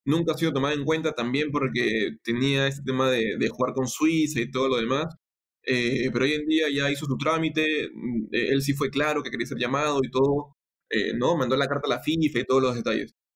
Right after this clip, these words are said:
Entonces, eh, lo que sabemos es de que sí llegó una, un prellamado, ¿no? Eh, Diego, ¿no? Es, es lo que queda claro, ¿no? Que sí ha recibido la carta que siempre envía la federación cuando un jugador puede ser convocado, ¿no? Para, o,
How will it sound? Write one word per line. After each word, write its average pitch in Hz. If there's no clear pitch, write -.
Entonces, 139
eh, 127
lo 135
que 131
sabemos 202
es 151
de 165
que 123
sí 220
llegó 170
una, 165
un 156
prellamado, 165
¿no? 135
Eh, 120
Diego, 117
¿no? 135
Es, 160
es 151
lo 165
que 117
queda 135
claro, 131
¿no? 131
Que 120
sí 165
ha 165
recibido 147
la 127
carta 190
que 135
siempre 156
envía 151
la 147
federación 135
cuando 135
un 143
jugador 135
puede 139
ser 143
convocado, 123
¿no? 143
Para, 131
o, -